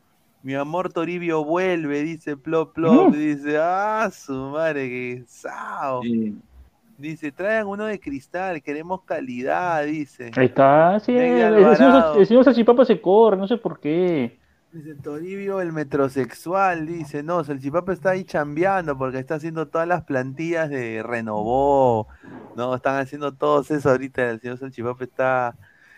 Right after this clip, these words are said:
Speaker 1: Lo, el de los labios sensuales, dice, ah, su madre, ya va da voy, señor Guti,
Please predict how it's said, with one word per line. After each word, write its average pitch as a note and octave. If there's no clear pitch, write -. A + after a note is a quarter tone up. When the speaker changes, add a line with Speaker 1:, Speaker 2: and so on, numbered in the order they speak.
Speaker 1:
Lo, C#3
el D3+
de D3+
los D3
labios G3
sensuales, D#3
dice, D#3+
ah, D#3
su -
madre, C#3+
ya D#3
va F3
da D3+
voy, E3
señor D#3+
Guti, D#3+